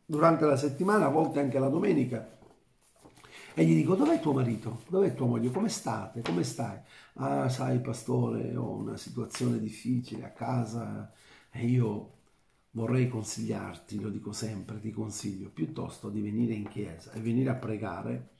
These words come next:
stai a casa. Statene con tuo marito, statene con tua moglie, statene con i tuoi figli in quel giorno. Non ti preoccupare se perdi una riunione, se perdi un culto, se perdi un incontro.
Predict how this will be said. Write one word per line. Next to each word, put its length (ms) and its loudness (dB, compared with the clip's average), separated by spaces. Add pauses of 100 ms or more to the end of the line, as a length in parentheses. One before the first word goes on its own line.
(360)
stai 480 -4
a 100 0
casa. 640 -8 (1080)
Statene 720 0
con 200 0
tuo 140 2
marito, 480 0
statene 600 -2
con 180 2
tua 140 0
moglie, 380 -6
statene 600 -2
con 140 0
i 100 2
tuoi 140 0
figli 420 -4 (420)
in 160 2
quel 220 6
giorno. 480 -4
Non 160 0
ti 100 2
preoccupare 560 0
se 180 0
perdi 320 0
una 160 2
riunione, 500 4
se 140 0
perdi 300 2
un 140 4
culto, 460 2
se 140 0
perdi 320 2
un 80 4
incontro. 640 0